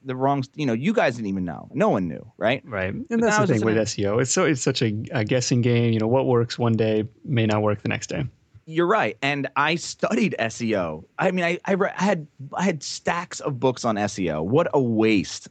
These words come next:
Speaker 1: I think. That I, I, I mean, it wasn't until I s-, was listening to an episode with Pat Flynn and he was interviewing Corbett Barr of Fizzle now, which at the time was think traffic dot net. And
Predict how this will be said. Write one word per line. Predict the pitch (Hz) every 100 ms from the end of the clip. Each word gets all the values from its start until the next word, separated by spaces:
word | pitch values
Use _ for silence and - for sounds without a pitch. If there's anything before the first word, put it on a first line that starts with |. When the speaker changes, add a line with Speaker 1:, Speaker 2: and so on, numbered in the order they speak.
| -
Speaker 1:
I | 101
think. | 85 76 69
That | - 101
I, | -
I, | 113 - - 123
I |
mean, | 117 110 101 - - - -
it | 151
wasn't | 147 160 185
until | 190 - 156
I | 143
s-, | 135 _
was | 131 120
listening | 131 135 123
to | 127 120 113 -
an | 110
episode | 113 107 - 110
with | 107
Pat | 107 92
Flynn | 104 92 90 87 _ _ -
and | 113 113
he | 123
was | 113
interviewing | 135 151 135 131 113
Corbett | 123 117 107
Barr | 98 95 95 -
of | 92
Fizzle | - - 113 92
now, | 87 85 85 95
which | 95 - -
at | 101
the |
time | 95 110 104
was | 101 -
think | 101 95
traffic | 98 87 90
dot | - 90 92
net. | 90 80 _ _ _ _ -
And | 113 113 110 110